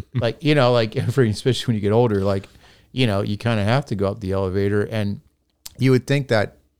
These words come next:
Speaker 2: resting would actually mean taking the
Speaker 1: Mm-hmm.
Speaker 2: elevator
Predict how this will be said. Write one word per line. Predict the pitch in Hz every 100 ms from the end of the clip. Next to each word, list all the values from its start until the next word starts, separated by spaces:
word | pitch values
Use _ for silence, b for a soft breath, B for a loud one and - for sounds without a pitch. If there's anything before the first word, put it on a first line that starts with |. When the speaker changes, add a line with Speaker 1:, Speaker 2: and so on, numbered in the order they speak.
| _
Speaker 2:
resting | 98 127 - 110 98
would | 98
actually | 98 101 - 92
mean | 92 113 107 98 90 _ _ _ _ _
taking | 127 117
the | 92
Speaker 1:
Mm-hmm. | 101
Speaker 2:
elevator | 101 117 104 87 90 90